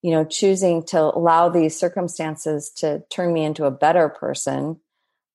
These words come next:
um, I also realized something really profound, and that was that when we love life first, life itself,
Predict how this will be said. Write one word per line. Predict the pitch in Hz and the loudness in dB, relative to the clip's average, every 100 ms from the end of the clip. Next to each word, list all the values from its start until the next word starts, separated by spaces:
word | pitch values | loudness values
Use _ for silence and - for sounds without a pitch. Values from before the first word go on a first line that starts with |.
| 170 | 0
um, | 165 147 147 | 2 2 0
I | - 196 | -4 -6
also | 277 - 208 | -6 0 2
realized | 175 185 185 175 | 4 4 2 0
something | - 160 160 156 | -4 -4 -4 -2
really | 160 151 | -2 -4
profound, | - 151 - 254 247 165 | -8 -10 -6 -4 -2 -2
and | 160 | -4
that | - | -2
was | 165 156 147 | -2 -2 0
that | 165 156 151 - _ _ _ _ _ _ - | 2 2 0 -4 _ _ _ _ _ _ 0
when | 190 202 | 2 4
we | 202 185 175 - - | 4 4 2 -2 -4
love | 185 180 180 208 196 | 0 4 4 2 0
life | 180 170 175 - - | 2 4 2 -6 -20
first, | - - 180 135 165 - - - - | -14 0 2 2 0 -6 -8 -14 -2
life | 165 170 143 | 0 0 -2
itself, | - - - 120 - - - | -4 -2 -2 0 -4 -8 -20